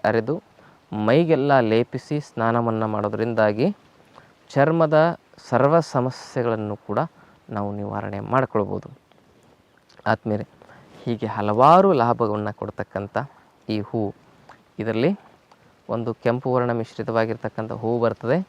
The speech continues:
ಇನ್ನೊಂದು ಬಿಳಿ ವರ್ಣದ ಹೂವು ಬರ್ತದೆ. ಹೀಗೆ ಎರಡು ಮೂರು ಬಗೆಯ ಹೂವುಗಳನ್ನ ಬಿಡ್ತಕ್ಕಂಥ ಇದನ್ನ ನಾವು ಬಳಸಬಹುದು.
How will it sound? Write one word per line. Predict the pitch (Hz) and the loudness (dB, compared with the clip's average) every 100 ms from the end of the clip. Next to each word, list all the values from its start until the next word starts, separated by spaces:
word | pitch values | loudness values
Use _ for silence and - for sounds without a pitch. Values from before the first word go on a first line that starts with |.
| _ _ - _ - | _ _ -20 _ -6
ಇನ್ನೊಂದು | 143 160 151 | -2 -2 -2
ಬಿಳಿ | 117 143 185 | 0 4 6
ವರ್ಣದ | 156 120 110 | 6 4 0
ಹೂವು | 110 110 110 | 0 0 -2
ಬರ್ತದೆ. | 110 104 98 101 104 120 _ _ _ - - - - - - - - 180 | 0 -2 -2 -2 -4 -8 _ _ _ -20 -20 -20 -20 -20 -20 -20 -10 -4
ಹೀಗೆ | 180 120 131 - - | 0 0 -2 -12 -4
ಎರಡು | 113 117 | -2 0
ಮೂರು | 135 151 151 | 0 0 0
ಬಗೆಯ | 123 127 120 104 - - - | -2 2 2 2 -2 -20 -12
ಹೂವುಗಳನ್ನ | 127 123 120 113 | -4 -2 0 0
ಬಿಡ್ತಕ್ಕಂಥ | 107 101 107 - 104 | -4 -6 -10 -8 -6
ಇದನ್ನ | 123 117 110 127 196 - - - - | -4 -4 -4 -6 -8 -14 -20 -20 -8
ನಾವು | 107 101 | -6 -2
ಬಳಸಬಹುದು. | 104 117 - 110 113 101 | 2 2 0 -6 -4 -6